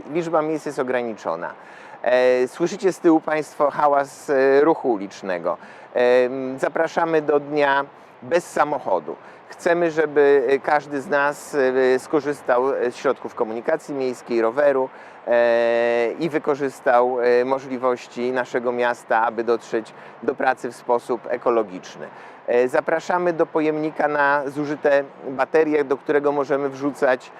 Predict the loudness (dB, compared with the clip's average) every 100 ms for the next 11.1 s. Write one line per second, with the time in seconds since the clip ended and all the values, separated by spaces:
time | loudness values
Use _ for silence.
0 | -20 -8 0 2 2 0 0 2 2 2
1 | 0 0 0 0 2 2 0 -2 -2 -2
2 | -2 -2 -2 0 0 2 -2 -2 -16 -20
3 | -12 -4 -2 0 -2 0 0 -2 -2 0
4 | 2 2 4 2 0 -6 -4 -4 -4 -6
5 | -14 -6 -6 -6 -20 -8 -4 -2 -2 -4
6 | -2 0 0 -2 -4 0 0 0 -4 -2
7 | -2 0 -2 -4 -4 2 2 2 -2 -10
8 | 0 2 2 2 0 -2 -6 -8 -4 -2
9 | -4 -4 -12 -2 2 2 0 0 0 2
10 | 2 2 0 0 0 -4 -4 -8 -8 -2
11 | -2